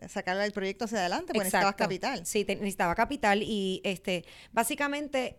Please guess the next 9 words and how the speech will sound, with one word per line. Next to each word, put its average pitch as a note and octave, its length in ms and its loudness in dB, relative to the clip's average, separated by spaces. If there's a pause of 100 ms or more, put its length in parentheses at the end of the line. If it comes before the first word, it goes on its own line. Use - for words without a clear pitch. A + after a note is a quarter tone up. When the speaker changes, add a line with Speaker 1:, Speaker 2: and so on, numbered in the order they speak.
(140)
Speaker 2:
eh, F#3+ 640 0
llamé G#3 240 4
a - 20 0
mi G3 100 0
papá. G3+ 360 0 (200)
Speaker 1:
Ujú. A3+ 120 -4
Speaker 2:
<laughs> A#3 720 -4
Y B3 560 0
yo, G#3 100 -2